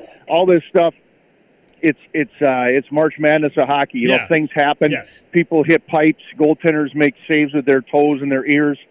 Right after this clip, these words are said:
Speaker 1: You know,
Speaker 2: <laughs>
Speaker 1: uh, you're, you're, you're, you're gonna
Speaker 2: Check
Speaker 1: have
Speaker 2: that
Speaker 1: to,
Speaker 2: helmet
Speaker 1: you're
Speaker 2: if
Speaker 1: gonna
Speaker 2: that
Speaker 1: have
Speaker 2: ear's out there, Strobes.
Speaker 1: Yep, Scotty Sandlin, when I worked with him back in Duluth, and, and Dean Blaze always taught him, he said, "When you win championships, you gotta get a little bit of luck, too. You gotta get a little bit of bounce.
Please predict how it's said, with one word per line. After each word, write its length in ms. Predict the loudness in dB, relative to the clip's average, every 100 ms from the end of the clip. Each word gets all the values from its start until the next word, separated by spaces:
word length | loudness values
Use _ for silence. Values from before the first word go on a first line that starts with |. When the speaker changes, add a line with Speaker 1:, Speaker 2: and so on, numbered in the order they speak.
| _
Speaker 1:
You 320 | -16 -10 -4 -2
know, 120 | -2
Speaker 2:
<laughs> 80 | -2
Speaker 1:
uh, 520 | -6 -6 -2 0 2
you're, 280 | 4 4 2
you're, 200 | 2 0 0
you're, 160 | -2 0
you're 160 | 0 2
gonna 160 | 2
Speaker 2:
Check 100 | 2
Speaker 1:
have 80 | 2
Speaker 2:
that 100 | 2
Speaker 1:
to, 40 | 2
Speaker 2:
helmet 180 | 2 4
Speaker 1:
you're 80 | 4
Speaker 2:
if 60 |
Speaker 1:
gonna 120 | 4
Speaker 2:
that 80 | 2
Speaker 1:
have 100 | 2 2
Speaker 2:
ear's 80 | 0
out 140 | -4
there, 100 | -8
Strobes. 500 | -10 -10 -10 -10 -18 _ _ _ _ -2
Speaker 1:
Yep, 220 | 0 -2 -8 -4
Scotty 360 | 0 0 -2 0
Sandlin, 400 | 0 2 2 2
when 120 | 2
I 40 |
worked 260 | 2 0 0
with 80 | -4
him 100 | -2
back 260 | 0 0 -2
in 100 | -2
Duluth, 380 | 0 2 2 0
and, 180 | -6 -8
and 220 | -8 -6
Dean 220 | -2 -2
Blaze 300 | 0 0 0
always 240 | 0 -2 -4 -4
taught 220 | -4 -2
him, 100 | -4
he 80 | -8
said, 140 | -6 -4
"When 100 | -4
you 80 | -2
win 180 | -2
championships, 760 | -2 0 0 0 -4 -2 -6 -4
you 60 | -2
gotta 240 | 0 0
get 160 | 0 0
a 40 |
little 220 | 0 0
bit 160 | 2 0
of 60 | 0
luck, 180 | -2 -4 -4
too. 140 | -2
You 120 | 0
gotta 200 | 0 -2
get 180 | -2 -4
a 40 |
little 220 | -2 -2 -2
bit 140 | -2
of 100 | -2
bounce. 320 | 0 -2 -2